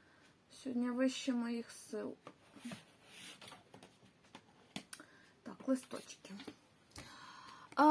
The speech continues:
гурме не сподобався нікому. Е, всі, все моє оточення заявило, що це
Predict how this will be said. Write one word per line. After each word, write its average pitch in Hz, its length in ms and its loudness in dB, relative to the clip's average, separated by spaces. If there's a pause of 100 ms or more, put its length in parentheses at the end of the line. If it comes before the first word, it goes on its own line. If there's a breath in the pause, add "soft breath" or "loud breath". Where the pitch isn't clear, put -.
(200)
гурме 330 400 10
не 392 80 6
сподобався 254 680 8 (160)
нікому. 160 720 4 (180)
Е, 101 360 2 (100)
всі, 254 1040 8 (760)
все 254 440 12
моє 208 440 6
оточення 294 840 4
заявило, 226 640 4
що 220 180 -2
це 214 260 -2